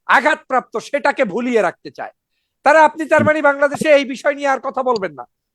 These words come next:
আর তাই হচ্ছে। বাংলাদেশের কোনো জায়গায় নিউজ লিডিং সব জায়গায় দেখবেন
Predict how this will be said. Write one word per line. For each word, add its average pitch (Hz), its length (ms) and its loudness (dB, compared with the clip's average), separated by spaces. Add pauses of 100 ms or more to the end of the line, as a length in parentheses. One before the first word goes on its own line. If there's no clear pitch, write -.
আর 226 200 4
তাই 330 220 4
হচ্ছে। 196 340 -4
বাংলাদেশের 240 560 -4
কোনো 285 260 -2
জায়গায় 220 440 0 (440)
নিউজ 240 400 -2
লিডিং 269 340 0
সব 311 340 2
জায়গায় 247 360 0
দেখবেন 175 360 -6